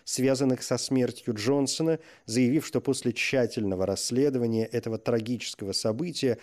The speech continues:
федеральные исследователи определили, что нет достаточных доказательств для того, чтобы установить, что кто-то или какая-то группа людей преднамеренно нарушила гражданские права Кендрика Джонсона или совершила любое другое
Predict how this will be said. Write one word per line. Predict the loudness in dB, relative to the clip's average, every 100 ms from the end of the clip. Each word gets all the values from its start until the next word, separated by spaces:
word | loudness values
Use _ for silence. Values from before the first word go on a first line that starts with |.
| -12 -8
федеральные | -4 0 2 4 2
исследователи | 0 0 2 2 2 0 2 2
определили, | 2 0 -2 0 0 2 0
что | -2 0 2
нет | 4 4 4 2 -4
достаточных | -6 -4 -2 -2 -2 -2 -6 -8 -8 -4
доказательств | -6 -2 -2 0 2 0 0 -6 -6 -12 -18 -12
для | -6
того, | -2 0 -2
чтобы | -2 0 0
установить, | 0 -2 0 0 -4
что | -4
кто-то | -6 -6 -2 2 2 2 0 -2 -8 -10
или | -4 -2
какая-то | -2 0 0 0 0
группа | 2 2 2 2 2
людей | 2 2 2 4 2
преднамеренно | 2 0 2 2 4 4 4 2 0 -2
нарушила | -2 -2 -4 -2 0 0 -2 -14
гражданские | -6 0 0 2 0 0 -2 -2
права | 0 0 2 0
Кендрика | 0 0 0 -4 -6 -6
Джонсона | 0 0 0 0 0 0 -6 -12
или | 0 2
совершила | 2 2 0 0 0 2 2 2
любое | 4 4 4 2 2 4 2 0
другое | -2 -2 0 2 4